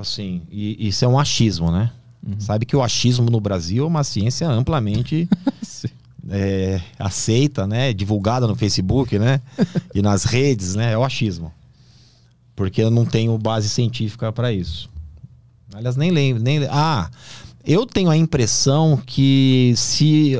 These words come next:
Speaker 1: o perigo tá mais na parte de execução penal.
Speaker 2: Hum.
Speaker 1: Né? Então, é,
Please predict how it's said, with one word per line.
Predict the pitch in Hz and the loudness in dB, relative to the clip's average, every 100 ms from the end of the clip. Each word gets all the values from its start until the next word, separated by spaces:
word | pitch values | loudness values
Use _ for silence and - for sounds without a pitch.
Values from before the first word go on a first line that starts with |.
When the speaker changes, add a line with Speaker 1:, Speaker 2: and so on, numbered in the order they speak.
| 120 | 0
Speaker 1:
o | 165 | 2
perigo | 143 160 143 180 170 | 2 2 2 2 0
tá | 160 151 | 0 2
mais | 165 165 | 2 2
na | 160 | 0
parte | 165 156 | 0 0
de | 160 | 2
execução | 147 156 - 190 185 | 2 2 2 0 0
penal. | 147 95 80 - - - _ | -2 -4 -4 -6 -8 -16 _
Speaker 2:
Hum. | 101 98 - _ _ _ _ _ - | -6 -6 -8 _ _ _ _ _ -4
Speaker 1:
Né? | 92 113 | -2 -2
Então, | - 110 131 143 | -2 -2 -2 -2
é, | 117 117 110 107 104 98 | 0 2 2 2 2 0